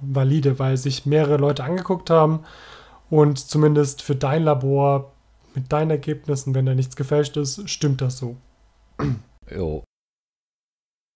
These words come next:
Speaker 2: Ja.
Speaker 1: Genau.
Speaker 2: Genau. So. Ähm, das sagen wir jetzt mal so, das wird jetzt so kontrolliert und derjenige macht das dann neu, zähneknirschend, und schickt das dann ans Paper und die Zei-, äh, an das Journal,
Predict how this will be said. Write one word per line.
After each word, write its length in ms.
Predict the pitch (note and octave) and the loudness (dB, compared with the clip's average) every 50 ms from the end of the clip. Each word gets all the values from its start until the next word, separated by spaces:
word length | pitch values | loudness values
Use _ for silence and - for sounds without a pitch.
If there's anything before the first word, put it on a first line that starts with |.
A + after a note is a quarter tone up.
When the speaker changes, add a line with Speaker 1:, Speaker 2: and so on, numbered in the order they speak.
| _ - | _ 2
Speaker 2:
Ja. 280 | F3+ C3+ F#2+ E2+ - - _ _ _ _ _ _ | 2 4 4 2 -2 -10 _ _ _ _ _ _
Speaker 1:
Genau. 260 | - F#3+ D#3 C3+ B2 - - _ _ _ _ - - | -4 -2 -2 -2 -4 -6 -12 _ _ _ _ -8 -4
Speaker 2:
Genau. 340 | - E3 B2+ F2 E2 E2 E2 - - - - - - | -2 0 0 0 -2 -4 -6 -10 -16 -20 -20 -12 -8
So. 380 | A#2 A2+ A#2 A2 F#2 F2 E2+ - - - - - - - - - | -4 -2 0 0 0 0 -2 -6 -12 -18 -20 -20 -20 -20 -12 -8
Ähm, 540 | G#2+ A2+ A2+ A2+ A2+ A2+ A2+ A2+ A#2+ A#2+ - - - - - - - - - - - - - - | -4 -2 -2 -2 0 -2 -2 -2 -4 -6 -8 -14 -20 -20 -20 -20 -20 -20 -20 -20 -20 -20 -20 -20
das 260 | - - - A2+ A2 | -12 -6 -6 -4 -4
sagen 200 | G#2 A2+ A#2 A2+ | -2 -2 -2 0
wir 80 | G#2+ G#2 | 0 0
jetzt 160 | G#2 G2 - | 0 0 -2
mal 120 | A2+ G#2 G2 | -2 -2 0
so, 300 | G2+ G#2 G2+ G2+ G2 F#2+ | 0 0 0 0 0 0
das 320 | F#2+ F#2+ F2+ - - - - | -2 -4 -4 -6 -10 -14 -16
wird 420 | A#1 - - E2+ F2+ G2+ G#2+ - | -16 -16 -14 -10 -6 -6 -4 -2
jetzt 140 | G2+ F#2+ - | -2 -4 -2
so 100 | - F#2 | -4 -6
kontrolliert 520 | - - G#2 - - F#2+ A2+ D3 D#3 - | -4 -4 -6 -4 -4 -4 -2 -2 -4 -4
und 420 | - - G#2+ F#2+ G2 G2 - - - | -4 -4 -4 -4 -4 -4 -6 -4 -2
derjenige 640 | G#2 F#2 F2+ F2 F2 F#2 - F#2 F#2 F#2+ F#2+ F#2 F2 | 0 0 0 0 -2 -6 -6 -4 -4 -2 -2 -2 -2
macht 180 | G2+ G2+ - | -4 -4 -4
das 120 | G2 F#2 - | -8 -8 -8
dann 120 | F2 E2+ | -8 -6
neu, 480 | F2+ G2+ A#2+ C#3 D3 D3+ D3+ - A#1 A#1 - - | -6 -4 -4 -2 -2 -4 -4 -6 -8 -12 -14 -16
zähneknirschend, 920 | - - A#2+ B2 A#2+ A2+ - - A#2+ A#2 A#2 - - B2+ A#2+ A#2+ A#2 - - - | -4 -2 -2 0 0 -4 -4 -4 -4 -4 -4 -4 -4 -4 -4 -4 -6 -8 -12 -10
und 360 | - G#2+ G#2 G2+ G2+ G2+ F#2+ - | -6 -4 -4 -2 -2 -4 -6 -8
schickt 240 | - - - - | -10 -10 -8 -8
das 100 | - G2+ | -8 -6
dann 140 | - G2 F2 | -6 -6 -6
ans 160 | D#2+ E2+ F2+ | -6 -8 -8
Paper 260 | - - A#2+ A2+ - G2 | -4 -4 -4 -4 -4 -4
und 100 | F#2+ F2+ | -6 -6
die 80 | F2+ | -8
Zei-, 260 | - - G2 F#2 F2+ - | -6 -4 -4 -4 -4 -2
äh, 340 | G2+ F#2 F2 E2+ E2 E2 E2 | -2 -2 0 0 -2 -4 -4
an 340 | D#2+ E2+ E2+ E2+ E2+ E2+ | -6 -6 -6 -6 -6 -6
das 240 | D#2+ E2+ E2 - - | -6 -8 -8 -8 -6
Journal, 420 | - G#2+ A#2 C#3 D3+ E3 E3+ E3 | -4 -4 -4 -2 -4 -6 -6 -8